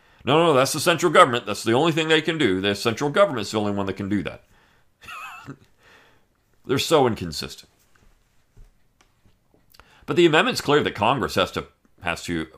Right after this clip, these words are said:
pass appropriate legislation for this. If there's no appropriate legislation, then there's nothing happening here.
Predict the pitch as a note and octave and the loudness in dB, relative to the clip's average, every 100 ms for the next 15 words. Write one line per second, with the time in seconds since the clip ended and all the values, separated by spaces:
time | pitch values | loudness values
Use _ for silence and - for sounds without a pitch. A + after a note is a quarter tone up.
0 | _ - E2+ - F2 G2+ F#2 E2 D#2 D2+ | _ -6 -6 -6 -4 -2 -2 -4 -6 -6
1 | D2+ - E3+ - E2 B1 - F#2 E2+ G#2 | -6 -4 -2 -2 -8 -12 -14 -14 -4 -2
2 | F#2+ A2 G2 F#2+ D#2+ E2 D#2 - F#3+ G3 | 0 0 0 -2 -4 -4 -4 0 0 0
3 | G#2+ F#2+ F2+ F2+ E2+ C#2+ G#2 A#2+ - C2 | -6 -6 -6 -4 -6 -4 -4 -4 -8 -16
4 | - | -20